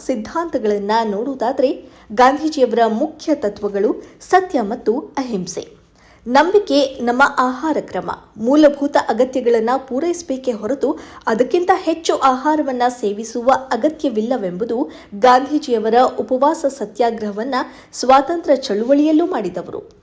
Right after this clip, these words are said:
ಮೂವತ್ತಾರನೇ ವಯಸ್ಸಿನಲ್ಲಿ ಗಾಂಧೀಜಿಯವರು ಬ್ರಹ್ಮಚರ್ಯ ವ್ರತವನ್ನ ಸ್ವೀಕರಿಸಿದ್ರು. ಶ್ರೀಮಂತ ಉಡುಪುಗಳನ್ನ ಗಾಂಧೀಜಿ ಧರಿಸ್ತಿರ್ಲಿಲ್ಲ. ಖಾದಿ ಬಟ್ಟೆಗಳನ್ನ ಧರಿಸೋದನ್ನ ಗಾಂಧೀಜಿ ಇಷ್ಟಪಡ್ತಿದ್ರು. ಮಾರ್ಟಿನ್ ಲೂಥರ್ ಕಿಂಗ್,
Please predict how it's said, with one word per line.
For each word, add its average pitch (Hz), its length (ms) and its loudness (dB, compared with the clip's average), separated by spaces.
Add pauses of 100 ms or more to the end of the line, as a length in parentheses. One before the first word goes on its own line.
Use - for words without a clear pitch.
(540)
ಮೂವತ್ತಾರನೇ 330 640 4
ವಯಸ್ಸಿನಲ್ಲಿ 226 680 -2
ಗಾಂಧೀಜಿಯವರು 226 880 -2 (240)
ಬ್ರಹ್ಮಚರ್ಯ 269 680 2
ವ್ರತವನ್ನ 214 540 -4
ಸ್ವೀಕರಿಸಿದ್ರು. - 1040 -8 (260)
ಶ್ರೀಮಂತ 330 520 0
ಉಡುಪುಗಳನ್ನ 220 720 2 (280)
ಗಾಂಧೀಜಿ 233 600 0
ಧರಿಸ್ತಿರ್ಲಿಲ್ಲ. 208 720 -6 (560)
ಖಾದಿ 302 320 4
ಬಟ್ಟೆಗಳನ್ನ 220 540 0 (100)
ಧರಿಸೋದನ್ನ 220 600 -2 (380)
ಗಾಂಧೀಜಿ 247 520 -2
ಇಷ್ಟಪಡ್ತಿದ್ರು. - 1120 -8 (380)
ಮಾರ್ಟಿನ್ 302 440 4
ಲೂಥರ್ 254 360 0
ಕಿಂಗ್, 247 280 -2